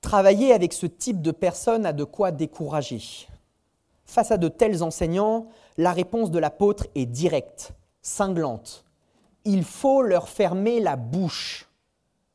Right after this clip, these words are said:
La liberté de parole accordée par ce fonctionnement cultuel dont on a parlé, hein,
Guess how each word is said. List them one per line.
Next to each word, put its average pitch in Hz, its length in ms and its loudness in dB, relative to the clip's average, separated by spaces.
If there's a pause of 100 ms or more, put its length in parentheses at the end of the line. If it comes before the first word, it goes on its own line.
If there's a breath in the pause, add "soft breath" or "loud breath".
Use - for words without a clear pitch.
(1120)
La 151 120 6
liberté 220 600 4
de 185 140 2
parole 202 400 4
accordée 170 460 2
par - 160 -4
ce - 160 -6
fonctionnement 196 640 -4
cultuel 202 580 -4
dont 147 180 -6
on 135 80 -6
a 127 80 -2
parlé, 151 360 -4
hein, 180 140 -8